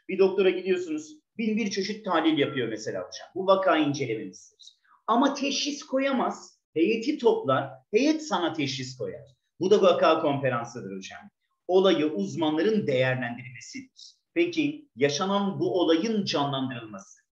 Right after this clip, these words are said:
Cinayet zanlılarını olay mahalline götürüyorlar, nasıl yaptın anlat.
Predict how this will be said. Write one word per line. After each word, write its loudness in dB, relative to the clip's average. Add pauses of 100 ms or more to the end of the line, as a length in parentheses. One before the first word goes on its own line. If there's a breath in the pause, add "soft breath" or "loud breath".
(200)
Cinayet 0
zanlılarını 2
olay 2
mahalline 0
götürüyorlar, 0
nasıl -6
yaptın -6
anlat. -8